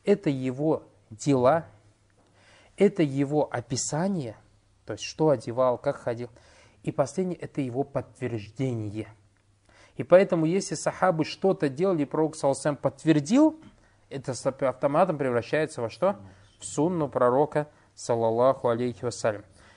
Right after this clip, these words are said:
И поэтому мы видим, что есть действия, которые делали сахабы, и пророк, саллаллаху алейхи ва саллям, подтвердил, как в хадисе Биляля, рады Аллаху ан. А были действия, которые делали сахабы, и пророк, саллаллаху алейхи ва саллям, их поругал,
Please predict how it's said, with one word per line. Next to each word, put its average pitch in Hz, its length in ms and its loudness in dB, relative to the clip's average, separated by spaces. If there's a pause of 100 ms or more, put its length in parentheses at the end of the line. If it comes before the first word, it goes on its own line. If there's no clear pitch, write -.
(140)
И 123 80 -6
поэтому 202 440 4
мы 208 80 2
видим, 214 300 -2
что 151 200 -6
есть 127 300 -2
действия, 180 420 -2
которые 127 400 -4
делали 156 400 0
сахабы, 180 600 2
и 151 40 6
пророк, 139 360 2
саллаллаху 160 220 0
алейхи - 0 -
ва - 40 -12
саллям, 208 140 0
подтвердил, 226 680 4 (260)
как - 140 -20
в - 40 -20
хадисе 123 380 -8
Биляля, 240 400 6
рады 190 200 6
Аллаху 175 320 6
ан. 151 160 0 (1000)
А 123 120 4
были 123 240 0
действия, 147 480 0
которые 117 360 0
делали 131 380 0
сахабы, 143 600 2
и 143 40 -4
пророк, 110 300 -4
саллаллаху 120 260 -4
алейхи 160 80 2
ва - 0 -
саллям, - 0 -
их 160 100 -4
поругал, 214 520 4